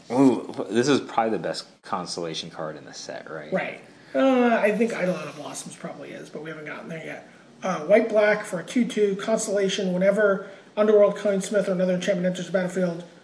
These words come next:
Speaker 2: under your control, you gain one life, and then you have white black, pay one life, each opponent loses one life.
Speaker 1: So there's so many good things going on with this card. It's a two two for two already. Uh, when it comes into play, it has an excellent trigger, right?
Speaker 2: Right.
Speaker 1: So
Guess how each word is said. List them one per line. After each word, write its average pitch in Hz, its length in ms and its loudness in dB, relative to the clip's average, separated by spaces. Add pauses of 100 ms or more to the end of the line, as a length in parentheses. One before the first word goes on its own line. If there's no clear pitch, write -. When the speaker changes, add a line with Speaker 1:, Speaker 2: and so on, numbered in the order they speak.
(300)
Speaker 2:
under 190 140 2
your 185 100 2
control, 180 300 0
you 185 160 0
gain 196 500 0
one 185 200 4
life, 175 500 -2
and 185 100 0
then 180 100 0
you 175 80 0
have 170 120 -6 (160)
white 185 260 -2
black, 165 440 -8
pay 214 220 2
one 196 280 2
life, 170 380 -6 (440)
each 208 200 -4
opponent 190 440 -2
loses - 340 -16
one - 160 -16 (100)
life. - 360 -18
Speaker 1:
So 104 140 -6
there's 135 300 -2
so 180 180 -4
many 139 160 -4
good 95 200 -4
things 85 220 -8
going 82 180 -10
on 78 60 -10
with - 120 -16
this - 120 -14
card. 76 340 -8
It's 90 120 -8
a 107 60 -2
two - 200 -2
two 139 160 -4
for 98 140 -8
two 85 280 -8
already. 67 520 -10 (560)
Uh, 85 220 -2
when 104 160 -6
it 92 80 -10
comes 143 260 -4
into 123 120 -4
play, 85 600 -4 (380)
it 104 60 -8
has 95 160 -2
an 87 100 -14 (100)
excellent 104 420 -6
trigger, 73 480 -10 (220)
right? 82 260 -10
Speaker 2:
Right. 90 100 -2
Speaker 1:
So 85 280 -4